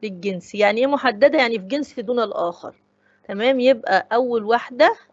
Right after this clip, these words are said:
الإجابة الصح رقم ج، محددة بالجنس. نشوف الس-، السؤال التاني ونركز فيه. تزوج رجل سليم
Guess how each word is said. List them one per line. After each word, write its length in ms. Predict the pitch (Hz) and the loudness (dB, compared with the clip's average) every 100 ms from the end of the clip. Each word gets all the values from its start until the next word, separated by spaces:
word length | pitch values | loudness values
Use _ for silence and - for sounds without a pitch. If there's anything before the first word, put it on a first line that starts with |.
| - | -14
الإجابة 420 | 190 170 180 202 | -10 -8 -6 -6
الصح 400 | 202 - 214 - | -8 -6 -6 -4
رقم 400 | 208 220 208 196 | -4 -2 -2 -6
ج، 80 | 185 | -4
محددة 760 | 277 285 247 - 190 202 214 233 | -4 -2 -4 -4 -6 -2 0 0
بالجنس. 520 | 240 196 180 175 - | -2 -6 -10 -10 -16
نشوف 220 | 202 269 | -10 -6
الس-، 240 | 277 - | -6 -2
السؤال 460 | 262 262 - 220 247 | -2 -2 -8 0 0
التاني 420 | 269 - 247 277 | 0 4 4 4
ونركز 520 | 311 220 247 - 247 | 2 4 2 0 -8
فيه. 300 | - 277 220 - _ _ - _ - | -4 -4 -4 -8 _ _ -20 _ 2
تزوج 520 | 214 311 359 285 214 | 6 6 6 4 4
رجل 560 | 214 269 254 311 302 | 4 2 2 -2 -4
سليم 880 | - - 202 202 226 247 277 285 277 | -10 -8 -8 -6 -6 -4 -4 -6 -10